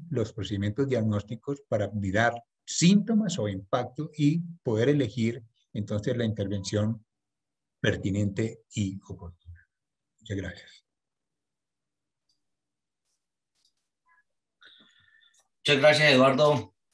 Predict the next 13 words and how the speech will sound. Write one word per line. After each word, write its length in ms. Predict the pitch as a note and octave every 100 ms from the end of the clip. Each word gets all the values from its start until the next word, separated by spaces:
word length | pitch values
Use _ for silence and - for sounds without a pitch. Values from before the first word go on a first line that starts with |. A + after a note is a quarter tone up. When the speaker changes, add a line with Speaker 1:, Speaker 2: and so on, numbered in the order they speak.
| _ _ _ - _ _ _ _
Speaker 2:
por 640 | A2+ A2+ A2 G#2 G#2+ G#2 G2 F#2 _ - -
su 440 | - A2 G#2 F#2+
conferencia, 720 | A2+ G2 A2 G#2+ B2+ B2 B2+ -
por 380 | A#2 G#2+ G#2
ponernos 420 | - G#2 G#2 A#2+ A2+
al 140 | G#2
día 240 | A2 A#2
en, 280 | A#2+ A2 G2+ _ _ _ _ _ -
en 120 | G#2
todas 200 | A#2+ A#2
estas 200 | C#3+ B2
pautas 440 | - C3 A2+ C3+ B2+
de, 420 | A#2 G#2 F#2+